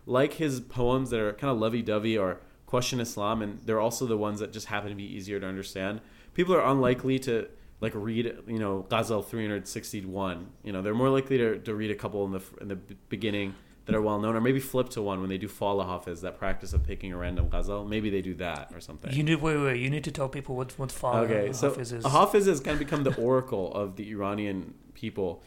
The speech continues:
Speaker 1: So it, almost in the sense that people do istikhara with the Quran, if, if they're facing a fork in the road or they just want, you know, their fortune told, they flip to a random page of Hafiz. Or you'll even find people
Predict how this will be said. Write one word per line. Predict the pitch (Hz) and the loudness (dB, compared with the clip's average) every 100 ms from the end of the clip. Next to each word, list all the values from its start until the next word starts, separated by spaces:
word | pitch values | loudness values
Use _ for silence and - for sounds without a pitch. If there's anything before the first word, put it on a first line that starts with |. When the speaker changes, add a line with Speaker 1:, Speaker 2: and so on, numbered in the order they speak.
| - - | -20 -2
Speaker 1:
So | 127 123 127 | 4 4 4
it, | - - | -2 0
almost | 147 165 | 2 2
in | 165 | 0
the | 147 | -2
sense | 139 135 | 0 -2
that | 135 | -2
people | 127 123 123 | -4 -2 -2
do | |
istikhara | 110 - 104 104 104 113 | -2 -6 -6 -2 0 2
with | 107 - | 0 -2
the | 98 90 - - | -4 -4 -8 -8
Quran, | 101 98 117 | -4 -2 -2
if, | 104 - | -6 -6
if | 107 | -4
they're | 117 - - - - - - | -2 -4 -6 -20 -20 -20 -4
facing | 131 139 139 | 0 0 -2
a | |
fork | 120 120 120 120 | -4 -2 -4 -4
in | |
the | 110 | -2
road | 98 110 110 | 0 0 0
or | |
they | 98 | -2
just | 98 104 | -4 -6
want, | 107 95 | -8 -8
you | 104 | -8
know, | 98 | -6
their | 92 | -6
fortune | - 104 104 127 | -6 -8 -6 -8
told, | 127 139 151 151 - - - | -4 -2 -2 -4 -20 -18 -2
they | 120 | 0
flip | 123 - 151 156 | 0 2 2 2
to | - | 2
a | 123 | 2
random | 117 113 110 | 2 0 -2
page | - 110 104 | -2 -4 -2
of | 95 | -6
Hafiz. | 101 98 - 90 | -4 -6 -4 -8
Or | - 135 | 2 4
you'll | 156 | 4
even | 202 208 175 | 4 2 -4
find | - 131 143 | -4 -2 -2
people | 147 170 180 180 | -6 -4 -2 -2